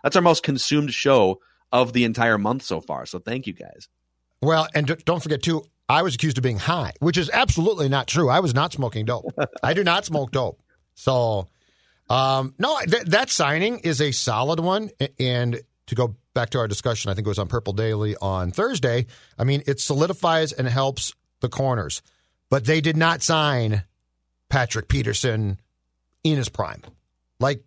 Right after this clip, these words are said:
Speaker 2: that signing, that signing is what it is. And I don't think it's going to give the, uh,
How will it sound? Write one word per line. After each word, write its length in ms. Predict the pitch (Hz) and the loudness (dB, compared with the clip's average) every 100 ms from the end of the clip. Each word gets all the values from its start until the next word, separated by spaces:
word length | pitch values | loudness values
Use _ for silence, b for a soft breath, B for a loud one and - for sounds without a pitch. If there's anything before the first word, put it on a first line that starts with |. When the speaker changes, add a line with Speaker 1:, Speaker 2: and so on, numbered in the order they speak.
| _ | _
Speaker 2:
that 200 | 147 185 | -2 0
signing, 400 | - 190 185 180 B B B B | 2 2 2 -2 B B B B
that 220 | 143 196 | 0 2
signing 420 | - 214 196 190 190 | 2 2 2 0 0
is 460 | 156 151 143 135 - - - | 0 2 0 -2 -6 -12 -6
what 320 | 110 127 123 | -2 -2 -2
it 200 | 131 123 | -4 -4
is. 420 | 113 101 92 85 - | -2 -2 -2 -6 -6
And 140 | 117 117 | -2 0
I 80 | 131 | 2
don't 260 | 139 143 | 2 0
think 160 | 143 135 | -2 -2
it's 160 | 131 | -4
going 260 | - 123 123 | -2 -2 -2
to 80 | 110 | -2
give 380 | 110 123 110 95 101 _ - | -2 -2 -4 -10 -16 _ -6
the, 340 | 113 107 107 | -4 -2 -2
uh, 180 | 98 | -2